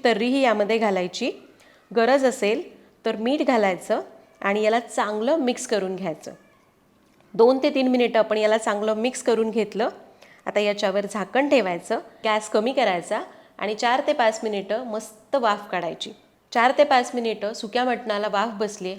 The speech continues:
आणि हे बघा, कसलं भारी आपलं सुकं मटण तयार झालंय. वरून चिरलेली कोथिंबीर घालूयात, याला मिक्स करून घेऊ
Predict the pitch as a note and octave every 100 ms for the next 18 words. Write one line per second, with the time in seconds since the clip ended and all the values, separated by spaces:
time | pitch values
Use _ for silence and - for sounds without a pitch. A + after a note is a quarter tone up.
0 | G3 F#3+ G3+ G#3 F#3 F3+ F3 - G#3+ -
1 | G#3 A#3+ A#3+ - G3 G#3+ A3 G3+ A3 -
2 | A3 B3+ B3 G#3 G#3 G#3+ G3+ F#3 F#3+ G#3
3 | F#3 - - - _ - A3 A#3 A#3+ A3
4 | A3 A3 A3+ G3+ G#3+ B3 C4+ B3 G#3+ G3+
5 | A3+ - - - _ _ _ G3 G3 G3
6 | A#3+ - C4 B3 B3 A#3 A#3+